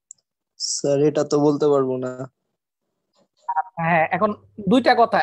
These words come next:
Speaker 2: একটা হচ্ছে আমি সেই সকল টিচারদের সাথে কথা বলে যেটা জানতে পারছি, সেটা হচ্ছে বোর্ড থেকে কোনো instruction স্কুলে আসবে না যে আপনারা এইভাবে, এইভাবে solve করেন,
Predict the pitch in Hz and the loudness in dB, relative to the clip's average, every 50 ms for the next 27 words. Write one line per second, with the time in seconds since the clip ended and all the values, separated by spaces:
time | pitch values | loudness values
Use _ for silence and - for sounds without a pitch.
0 | - - 190 - - 240 247 240 240 - 269 247 247 226 240 254 233 - 247 247 | 0 -2 -6 0 2 2 2 2 2 0 2 2 4 2 0 -2 0 0 0 0
1 | 226 - 226 220 240 247 214 247 220 - 240 214 214 247 240 - 233 247 226 - | 2 0 0 0 0 0 0 -2 0 0 -2 2 2 0 0 0 -4 -2 2 2
2 | 220 214 - 226 220 247 254 247 226 214 214 220 185 202 233 240 233 269 240 233 | 0 2 2 2 2 4 4 4 2 4 2 2 2 2 0 2 2 4 4 4
3 | - - 202 185 - 208 208 226 220 - - 277 269 185 170 190 226 226 - _ | 2 0 -2 -2 0 2 2 2 2 4 4 2 4 4 2 2 2 2 0 _
4 | - 262 - 285 269 277 262 240 254 269 277 269 247 - _ - 247 - - - | -12 2 2 2 4 4 0 0 0 0 -2 -2 -2 -2 _ 0 0 0 -2 -4
5 | - 277 285 277 _ - 233 - - - 262 262 247 247 233 208 190 180 190 156 | -2 -4 -4 -4 _ -16 -16 -16 -6 0 2 4 6 6 4 4 2 0 0 0
6 | - _ _ _ _ _ _ _ _ _ _ _ _ _ _ _ 165 190 220 226 | -2 _ _ _ _ _ _ _ _ _ _ _ _ _ _ _ 2 2 2 4
7 | 233 254 262 240 - 170 247 240 233 233 233 226 226 226 220 214 - 220 190 185 | 2 2 2 4 4 4 4 4 6 6 6 6 6 4 2 4 2 2 0 2
8 | - - 185 151 | 0 0 0 0